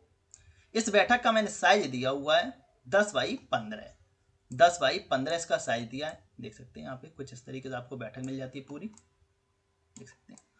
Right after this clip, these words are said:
उसके बाद यहाँ पे आपको चार फीट की ये गैलरी मिलती है, ये gallery आपकी चार फीट की है, देख सकते हैं। गैलरी से पहले ही यहाँ पे आपको कुछ इस तरीके से एंट्री गेट दिखेगा,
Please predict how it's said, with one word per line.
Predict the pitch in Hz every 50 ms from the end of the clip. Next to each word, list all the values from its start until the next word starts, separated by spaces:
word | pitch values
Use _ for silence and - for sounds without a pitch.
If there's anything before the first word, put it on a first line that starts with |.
| _ _ _
उसके | 202 208 - - 262
बाद | 247 247 240 240
यहाँ | 233 185 202 226
पे | 226 214
आपको | 170 160 - 190
चार | - - 175 165 170
फीट | - 156 -
की | - 185
ये | 180
गैलरी | 156 135 123 123 127 139
मिलती | 147 151 143 147 - 160
है, | - - - 139
ये | 131 127
gallery | 120 135 131 135 139 151 160
आपकी | 147 135 - - 208
चार | - - 120 110
फीट | 110 - 123
की | - - 147 147
है, | - 208 - - _ _ _ _ _ _ - _ _ _ _ _ _ _ - -
देख | 113 -
सकते | - 117 - _ -
हैं। | - - _ _ _ _ - -
गैलरी | 127 151 170 185 214 247 277
से | 269 - -
पहले | 180 175 190 220
ही | 220 208
यहाँ | 185 160 151
पे | 151 - 175
आपको | 151 147 - - 196
कुछ | - 170 -
इस | - -
तरीके | - 156 165 160 170
से | 156 139
एंट्री | 120 117 131 147
गेट | 151 143 131
दिखेगा, | 143 135 147 147 156